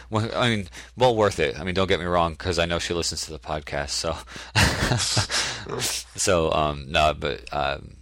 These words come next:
Speaker 2: yeah, well, I'm sure we're, we're gonna be going out and stuff next week for her birthday, so, um, but yeah, there was a lot of birthdays. Her, um, Mindy's brother's birthday, and then, uh, one of my coworkers and stuff. So, um, I,
Speaker 1: Cool.
Speaker 2: I've been trying to hit up a couple games here and there when I had time.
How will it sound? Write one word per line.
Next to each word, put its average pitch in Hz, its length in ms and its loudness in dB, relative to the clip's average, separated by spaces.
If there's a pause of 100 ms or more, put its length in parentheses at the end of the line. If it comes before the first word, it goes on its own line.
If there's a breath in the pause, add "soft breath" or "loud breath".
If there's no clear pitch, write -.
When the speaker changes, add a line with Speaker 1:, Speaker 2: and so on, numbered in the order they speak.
(120)
Speaker 2:
yeah, 82 140 0
well, 76 160 -2
I'm 78 100 -6
sure 78 180 -6
we're, 73 180 -6 (180)
we're 87 80 -12
gonna 78 160 -8
be 73 80 -14
going 73 240 -8
out 73 100 -4
and 76 80 -10
stuff - 320 -6
next - 200 -10
week 78 140 -10
for - 100 -14
her 78 120 -8
birthday, 76 440 -8
so, 78 300 -8 (480 loud breath)
um, 78 240 0
but 92 120 2
yeah, 104 120 6
there 90 100 4
was 90 100 0
a 90 60 2
lot 92 140 6
of 82 60 -2
birthdays. 82 360 0
Her, 82 300 0
um, 73 340 -4
Mindy's 87 280 -2
brother's 78 400 -2
birthday, 80 420 -2
and 76 100 -6
then, 76 280 -10
uh, 73 200 -8 (100)
one 85 100 -8
of 80 60 -8
my 76 100 -6
coworkers 76 600 -6
and 69 80 -12
stuff. - 280 -10
So, 60 280 -10 (360)
um, 64 340 -14 (320)
I, 90 480 -2
Speaker 1:
Cool. - 80 -20 (100)
Speaker 2:
I've 101 100 -2
been 104 120 -2
trying 139 220 2
to 110 60 2
hit 101 120 2
up 92 120 4
a 92 60 -4
couple 92 300 -2
games 85 320 -6
here 85 180 -4
and 82 120 -6
there 85 260 2
when 80 180 -8
I 78 40 -2
had 76 140 -8
time. 82 440 -2